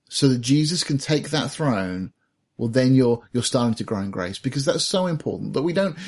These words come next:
sit and rule our own lives. We've got to allow the Lord to take control, to submit to him willingly, to come under his authority, to sit at his feet.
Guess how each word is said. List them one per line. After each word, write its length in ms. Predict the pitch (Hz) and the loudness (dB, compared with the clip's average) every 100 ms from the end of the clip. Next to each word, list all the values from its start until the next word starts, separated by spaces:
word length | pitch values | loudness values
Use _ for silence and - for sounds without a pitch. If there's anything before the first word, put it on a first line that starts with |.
| 156 131 | -14 -6
sit 480 | - - 175 156 - | -2 0 2 0 2
and 300 | 151 139 147 | 0 2 4
rule 260 | 156 147 | 4 4
our 180 | 127 127 | 2 2
own 140 | 120 | 2
lives. 600 | 113 101 87 101 - - _ _ | 2 0 -4 -6 -8 -10 _ _
We've 140 | 135 | 2
got 120 | 131 151 | 4 4
to 80 | |
allow 480 | 165 147 151 147 - - | 4 2 2 0 -4 -2
the 100 | 139 | 2
Lord 460 | 127 127 123 120 - | 4 4 4 2 0
to 120 | 113 | -6
take 420 | - 123 117 - | 0 0 0 -6
control, 600 | 123 113 113 101 95 - - - - _ | -6 -4 -4 -4 -6 -10 -16 -20 -20 _
to 100 | - | 0
submit 540 | - - 120 127 131 - _ | 2 4 2 2 0 -4 _
to 80 | - | -4
him 320 | 123 117 101 - | 0 2 0 -4
willingly, 520 | 120 156 147 117 101 | 2 4 6 4 0
to 100 | - | -4
come 220 | - 147 139 | -2 2 4
under 160 | 131 | 4
his 440 | 127 - 135 127 - - - | 0 4 4 4 -2 -14 -6
authority, 720 | 120 - 110 98 98 - 92 | -6 -4 -2 -2 -4 -8 -10
to 140 | - | -4
sit 200 | 117 143 | 0 0
at 100 | 123 | 0
his 180 | 113 107 | -2 -4
feet. 340 | - 98 98 | -6 -10 -12